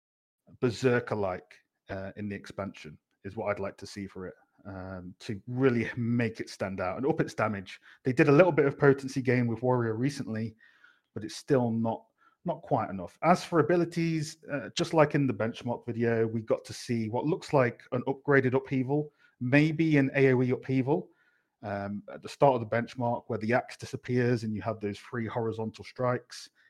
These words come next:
That looks very much like an A O E, and I could see them upgrading the current animations,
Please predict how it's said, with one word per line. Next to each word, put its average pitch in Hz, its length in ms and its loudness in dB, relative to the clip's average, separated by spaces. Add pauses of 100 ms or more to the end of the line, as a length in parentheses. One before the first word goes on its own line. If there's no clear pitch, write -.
(160)
That 156 120 8
looks 156 200 2
very 160 220 8
much 143 200 0
like 127 200 2
an 117 80 0
A 110 160 2
O 107 140 0
E, 110 300 0
and 117 120 -2
I 120 60 2
could 113 200 -4
see 123 540 -2 (580)
them 110 400 -2
upgrading 131 880 4
the 107 80 0
current 156 380 6
animations, 101 880 -6